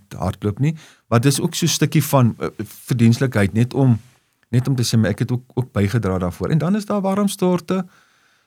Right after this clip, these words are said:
daar's 'n eetsaal, hulle eet, ehm, dit is warm beddens, en ons moet, selfs ook met die beddens, ek, ek kan nou vir jou gaan sit en ding, op die oomblik hardloop ons vol, vol kapasiteit,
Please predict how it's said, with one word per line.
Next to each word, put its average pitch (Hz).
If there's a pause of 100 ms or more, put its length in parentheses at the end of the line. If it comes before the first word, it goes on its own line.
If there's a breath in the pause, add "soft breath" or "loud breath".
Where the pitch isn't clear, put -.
(180 soft breath)
daar's 127
'n 190
eetsaal, 165
hulle 135
eet, 147
ehm, 110
dit 110
is 123
warm 120
beddens, 147
en 147
ons 175
moet, 190
selfs 170
ook 185
met 180
die 156
beddens, 135
ek, 123
ek 120
kan 143
nou 139
vir 135
jou -
gaan 123
sit 135
en 127
ding, 135
op -
die 98
oomblik 139
hardloop 120
ons 123
vol, 117
vol 131
kapasiteit, 127